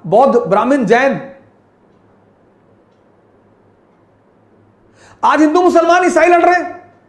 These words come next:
आज, तब बौद्ध, ब्राह्मण, जैन। इनके बीच खटास थी। और परिवार में अगर तनाव होगा, तो परिवार विकास नहीं होगा, और राष्ट्र में अगर तनाव होगा, तो राष्ट्र का विकास नहीं होगा।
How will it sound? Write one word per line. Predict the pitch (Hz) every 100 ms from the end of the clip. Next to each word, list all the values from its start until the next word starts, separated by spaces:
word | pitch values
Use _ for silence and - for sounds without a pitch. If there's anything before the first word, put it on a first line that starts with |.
| -
आज, | 277 233 - - - _ _ _ _ _ _
तब | 294 359 - - - _ _ _
बौद्ध, | 170 277 302 156 - - _ 175
ब्राह्मण, | 226 285 330 - - -
जैन। | 165 226 247 170 - - _ _ _ _ _ _ _ _ -
इनके | 339 381
बीच | 359 339 -
खटास | 240 233 -
थी। | 170 - - _ _ - - -
और | 302 311 -
परिवार | 294 294 349 427
में | 392
अगर | 359 294 311 311 -
तनाव | 262 277 262
होगा, | 240 254 240 151 - - _ _ -
तो | 240
परिवार | 240 240 247
विकास | 240 247 254 254
नहीं | 254
होगा, | 254 247 - - - _ _ - _
और | 262 226
राष्ट्र | 220 240 240 349
में | 403
अगर | 415 359 349
तनाव | 302 302
होगा, | 254 262 285 220 - -
तो | 220
राष्ट्र | 240 240 254
का | 247
विकास | 220 214 196
नहीं | 185 151
होगा। | 139